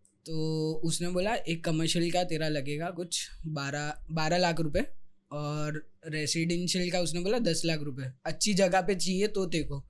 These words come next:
अगर आप without पैसा लेने जाओगे ना, तो बीएमसी वाले आपको क्या करेंगे पता है? कोई खाड़ी में जगह है, it's in, मतलब, चारकोप में, अंदर गांव में एकदम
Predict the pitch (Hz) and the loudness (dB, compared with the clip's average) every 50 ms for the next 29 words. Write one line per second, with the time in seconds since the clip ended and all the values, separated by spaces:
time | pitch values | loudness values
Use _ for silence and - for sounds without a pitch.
0 | - - - _ - - 160 180 196 208 202 180 180 175 185 196 208 196 208 214 | -20 -20 -20 _ -12 -2 0 4 4 4 4 4 4 4 6 4 4 4 2 2
1 | 185 - 214 208 220 208 202 214 220 220 208 196 202 233 240 208 208 240 269 - | 4 4 4 4 4 4 4 4 4 4 4 4 4 2 0 0 0 -2 -2 -4
2 | - - _ _ - - - - - - - - - - 175 175 180 185 190 190 | -10 -14 _ _ -20 -20 -20 -20 -18 -18 -18 -16 -8 -2 0 2 4 4 4 4
3 | 185 202 208 202 202 202 208 180 - - 196 180 190 185 190 190 190 185 185 185 | 4 4 4 4 4 4 2 2 4 2 2 4 2 2 2 0 0 0 0 -2
4 | 180 190 208 - 208 208 175 156 - - 190 190 - - 151 143 147 160 165 170 | -2 -2 -2 -2 0 -2 -2 -2 -2 -2 -2 -2 0 0 -2 -2 0 2 2 2
5 | 185 185 165 165 151 151 160 165 160 160 151 131 127 - - _ _ _ _ _ | 2 2 2 2 2 2 2 2 2 0 0 -2 -4 -8 -14 _ _ _ _ _
6 | _ _ _ _ _ _ 165 165 160 - - - 185 175 175 180 180 185 185 185 | _ _ _ _ _ _ -6 -6 -6 -6 -8 -6 -4 -2 -2 0 -2 -2 -2 -2
7 | 185 175 170 185 190 190 - - - - - - - _ _ - - - _ _ | -2 -2 0 0 0 0 0 -4 -4 -6 -10 -14 -18 _ _ -20 -20 -20 _ _
8 | _ _ _ _ - 185 165 165 160 165 196 190 180 196 196 214 302 - - - | _ _ _ _ -2 0 2 2 2 2 0 2 2 2 2 2 2 0 -2 -4
9 | - - - - - - 170 180 180 185 190 214 202 196 180 180 170 175 185 196 | -4 -6 -10 -14 -10 -6 -4 -2 0 0 0 0 0 0 0 2 2 2 2 2
10 | 196 202 196 180 165 170 170 147 135 | 2 2 2 4 2 2 2 0 -2